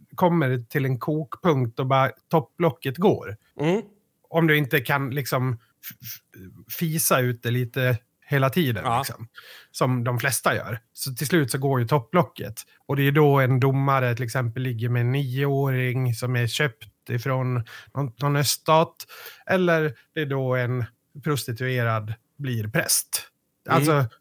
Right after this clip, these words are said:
Speaker 1: man behöver totalvända.
Speaker 2: Ja. Ja,
Speaker 1: Mm.
Speaker 2: så kan det vara.
Speaker 1: Och,
Speaker 2: Och, och, och,
Speaker 1: och i
Speaker 2: men i den
Speaker 1: i
Speaker 2: här teorin du har,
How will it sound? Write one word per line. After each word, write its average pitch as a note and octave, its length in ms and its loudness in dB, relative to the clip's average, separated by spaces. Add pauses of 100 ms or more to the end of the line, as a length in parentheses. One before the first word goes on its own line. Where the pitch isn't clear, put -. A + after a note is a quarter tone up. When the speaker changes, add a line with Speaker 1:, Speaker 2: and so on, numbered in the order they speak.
(240)
Speaker 1:
man E3 200 4
behöver C#3 480 4 (420)
totalvända. D3 840 0 (200)
Speaker 2:
Ja. G#2+ 320 -6 (680)
Ja, G3+ 260 0 (100)
Speaker 1:
Mm. G3+ 100 -4
Speaker 2:
så F#3 120 -4
kan A3 160 -2
det G#3 60 0
vara. D#3 100 0
Speaker 1:
Och, E3 240 0
Speaker 2:
Och, - 180 -6
och, - 420 -6
och, E3 60 0
Speaker 1:
och E3+ 160 0
i F#3+ 260 -2 (320)
Speaker 2:
men F#3 140 -2
i G3 140 0
den F#3+ 140 2
Speaker 1:
i - 20 4
Speaker 2:
här A#3 160 0
teorin D#3 400 -2
du A#2+ 80 -2
har, A#2 300 -2